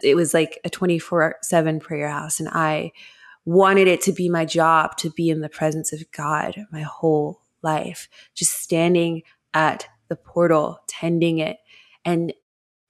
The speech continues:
bringing these songs into reality in real time that felt like the voice of God.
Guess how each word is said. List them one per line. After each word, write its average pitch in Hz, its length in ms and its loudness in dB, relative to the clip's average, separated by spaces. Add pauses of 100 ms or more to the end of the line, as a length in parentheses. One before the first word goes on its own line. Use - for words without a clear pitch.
(260)
bringing 196 540 4
these 175 300 0
songs 170 680 0
into 175 800 -2 (720)
reality 175 640 4
in 170 140 -4
real 175 240 0
time 170 680 -2 (400)
that 160 340 2 (100)
felt - 360 0
like 165 280 2
the 160 80 -2
voice 160 380 -2
of 151 160 -16
God. 156 460 -2